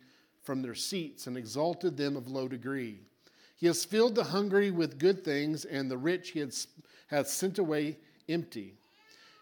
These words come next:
He hath holpen his servant Israel in remembrance of his mercy, as he spoke to our fathers, to Abraham, and to his seed forever.' And Mary abode with her about three months and returned to her house.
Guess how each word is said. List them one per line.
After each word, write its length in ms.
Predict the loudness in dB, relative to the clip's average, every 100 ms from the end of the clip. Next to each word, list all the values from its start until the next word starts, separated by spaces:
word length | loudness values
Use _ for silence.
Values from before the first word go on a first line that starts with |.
| _
He 160 | 4
hath 320 | 4 4 -2
holpen 520 | 0 0 2 0 2 0
his 280 | 2 2
servant 460 | 0 2 2 2 -2
Israel 520 | -2 -2 -2 -2 -2
in 200 | -4 -4
remembrance 560 | -2 0 0 2 -2 -2
of 100 | -6
his 140 | -6
mercy, 560 | -6 -6 -6 -12 -14 -16 _ _ -20 -20 _
as 200 | 2 2
he 100 | 2
spoke 360 | -2 4 4 4
to 100 | 0
our 120 | 0
fathers, 420 | 2 2 4 2 -2
to 160 | -2
Abraham, 500 | 0 0 0 -2 0
and 100 | -2
to 100 | -2
his 160 | -4 -2
seed 240 | -2 -2
forever.' 600 | -2 -4 -2 -2 -6 -10 -18 _ -20 _ -20 -2
And 160 | 0 6
Mary 300 | 8 10 8
abode 400 | 8 6 6 6
with 160 | 2
her 160 | 0 0
about 320 | 0 -2 -2
three 200 | -2 0
months 360 | 2 0 -2 -4
and 140 | -2
returned 580 | -2 -4 -4 -4 -4 -6
to 100 | -6
her 140 | -6
house. 640 | -4 -4 -4 -10 -18 -18